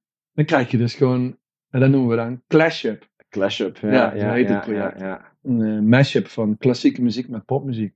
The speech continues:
Speaker 2: Wauw.
Speaker 1: En dat is, eh, dat is best wel, eh, er gaat heel veel tijd in zitten. Maar, ehm, ja, die, die, eh, eerste twee dingen die we gedaan hebben, dat was zo'n ontzettende positieve vibe die wij van onze fans terugkregen ook. En, en ook gewoon kle-,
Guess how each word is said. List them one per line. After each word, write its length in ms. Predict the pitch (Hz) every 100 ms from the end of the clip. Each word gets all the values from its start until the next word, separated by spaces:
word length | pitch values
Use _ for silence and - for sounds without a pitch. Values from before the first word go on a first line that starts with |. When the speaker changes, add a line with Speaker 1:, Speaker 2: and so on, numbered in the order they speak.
| -
Speaker 2:
Wauw. 340 | 87 101 107 _ _ _ _ _ _ _ _
Speaker 1:
En 80 | -
dat 100 | - -
is, 100 | 160
eh, 220 | 156 151
dat 80 | 151
is 60 | 139
best 220 | 175 -
wel, 240 | 185 180
eh, 220 | 180 180
er 240 | 175 151 -
gaat 140 | -
heel 320 | 117 139 175 190
veel 100 | 170
tijd 240 | 170 175
in 100 | 165
zitten. 460 | 151 170 196 226 - _ _ _ _ _
Maar, 480 | - 123 117 113 113 _ _
ehm, 400 | 117 110 110 110 107 _ _ _ _ _ _
ja, 160 | 120 107
die, 200 | 113 110
die, 360 | 117 117 117
eh, 720 | 113 113 113 113 110 117 113 - _ _ _
eerste 340 | - 127 - 127
twee 240 | - 123
dingen 220 | 120 127
die 80 | 120
we 60 | 110
gedaan 240 | 113 123
hebben, 180 | 120 113
dat 80 | 107
was 240 | 107 -
zo'n 580 | - 143 131 120 110 117
ontzettende 1120 | - 110 - 151 143 - 127 120 117 117 113 110 _ _ _ _ _
positieve 680 | - 190 156 143 170 156 135
vibe 380 | 110 120 147 147
die 140 | 127 123
wij 140 | 120
van 140 | 120
onze 180 | 123 107
fans 320 | - 143 143 -
terugkregen 580 | 131 139 - 117 107
ook. 140 | 113 110
En, 200 | 131 180
en 140 | 185
ook 120 | 202
gewoon 180 | - 175
kle-, 140 | 151